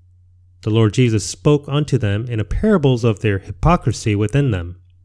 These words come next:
He said this in Matthew chapter twelve, verses thirty-four through thirty-seven, "O generation of vipers, how can ye, being evil, speak good things?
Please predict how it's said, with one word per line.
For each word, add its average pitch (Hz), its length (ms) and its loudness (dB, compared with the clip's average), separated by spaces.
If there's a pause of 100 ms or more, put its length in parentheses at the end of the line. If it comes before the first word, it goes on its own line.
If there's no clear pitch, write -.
(720)
He 123 120 -4
said 127 280 0
this 156 200 4
in 113 140 0
Matthew 127 540 2 (880)
chapter 117 240 -2
twelve, 110 380 0
verses 110 420 -2
thirty-four 120 500 -2
through 110 180 -2
thirty-seven, 110 680 0
"O 120 140 4
generation 123 560 4
of 120 100 0
vipers, 135 560 0 (720)
how 147 160 0
can 123 320 2
ye, 104 420 -2 (760)
being 120 380 6
evil, 117 640 2 (1400)
speak - 460 -4
good 98 160 0
things? 90 600 -6